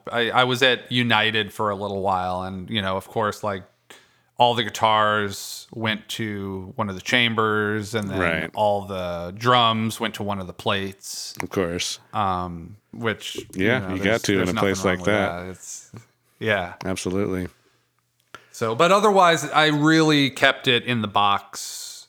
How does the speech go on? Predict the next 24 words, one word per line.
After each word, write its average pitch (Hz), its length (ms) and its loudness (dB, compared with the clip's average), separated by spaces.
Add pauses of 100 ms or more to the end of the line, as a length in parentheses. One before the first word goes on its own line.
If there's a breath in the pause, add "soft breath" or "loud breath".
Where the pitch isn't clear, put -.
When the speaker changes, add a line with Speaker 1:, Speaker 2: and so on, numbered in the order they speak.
(100)
Speaker 1:
just - 240 2
'cause 113 240 0
of 104 400 -2
the, 95 380 -2 (160)
the 113 80 -6
size 92 540 -2
of 87 140 -12
the 90 100 -14
sessions. 87 540 -8
I 107 80 -2
mean, 110 140 2
Speaker 2:
Right. 107 80 6
Speaker 1:
I - 20 6
had 113 200 4
four 127 520 2
shows 113 880 2
that 113 140 4
were 107 240 -2
each, - 600 -2 (520 soft breath)
um, 90 640 0
two 107 220 0
hours, 90 920 -4
essentially. 87 720 -6
Speaker 2:
Wow. 80 280 -4